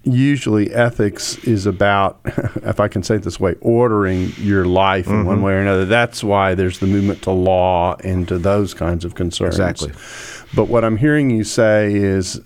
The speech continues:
Speaker 1: next to ordering, and in fact a priority, even in relationship to ordering,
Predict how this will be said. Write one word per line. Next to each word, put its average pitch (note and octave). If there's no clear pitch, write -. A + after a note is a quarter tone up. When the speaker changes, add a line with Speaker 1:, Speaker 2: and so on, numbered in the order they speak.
Speaker 1:
next A#2
to -
ordering, A#2
and G2+
in G2
fact G#2
a F#2+
priority, F#2+
even G#2+
in F#2
relationship G#2
to -
ordering, -